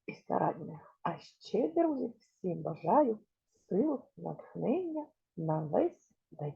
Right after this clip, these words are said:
До нас сьогодні знов прийшла мавпочка Кікі. Минулого разу ми були у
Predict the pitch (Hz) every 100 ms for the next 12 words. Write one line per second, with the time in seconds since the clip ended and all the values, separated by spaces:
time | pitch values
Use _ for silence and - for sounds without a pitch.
0 | _ _ _ _ - - _ _ _ -
1 | 247 247 403 - 196 185 165 160 165 311
2 | - - 208 - - 196 339 - _ -
3 | 190 240 - - - - 220 - 311 -
4 | 277 _ _ - - - - - 180 196
5 | 196 170 156 - 165 180 320 170 147 -
6 | 165 160 151 156 156 156 254 - _ _
7 | _ _ - 202